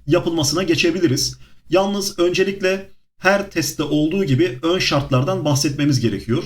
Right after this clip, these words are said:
Bazı ön şartlarımız bulunuyor. Bunlar neler? Bunları yine maddeler halinde belirtelim.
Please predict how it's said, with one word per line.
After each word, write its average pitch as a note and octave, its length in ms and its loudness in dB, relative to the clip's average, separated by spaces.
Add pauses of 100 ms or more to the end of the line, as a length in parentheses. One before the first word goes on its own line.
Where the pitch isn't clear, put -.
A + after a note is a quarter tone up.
Bazı C#3+ 400 2
ön B2+ 120 2
şartlarımız C3 600 2
bulunuyor. G2+ 360 -6
Bunlar B2+ 520 0
neler? C3 400 0 (320)
Bunları D3+ 420 0
yine C#3+ 200 2
maddeler C3 480 2
halinde A2 580 -2
belirtelim. C#3+ 600 0